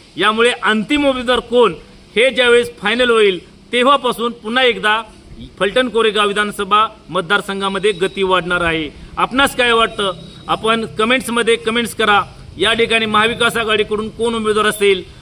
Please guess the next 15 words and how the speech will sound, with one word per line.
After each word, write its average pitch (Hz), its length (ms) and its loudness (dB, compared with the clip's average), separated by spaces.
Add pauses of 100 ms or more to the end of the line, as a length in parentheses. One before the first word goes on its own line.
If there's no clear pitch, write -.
(120)
त्याचबरोबर 208 560 2
महायुतीकडून 226 640 0
कोण, 220 320 -2
कोण 214 260 0
उमेदवार 208 320 2
असेल, 190 380 0 (280)
त्याचबरोबर 214 520 2 (100)
अपक्ष 202 360 0
म्हणून 240 260 -2
कोण 226 240 -2
रिंगणात 208 300 -2
उतरेल, 196 340 2 (240)
याबाबत 196 460 2
आपण 196 220 -2
जरूर 220 340 2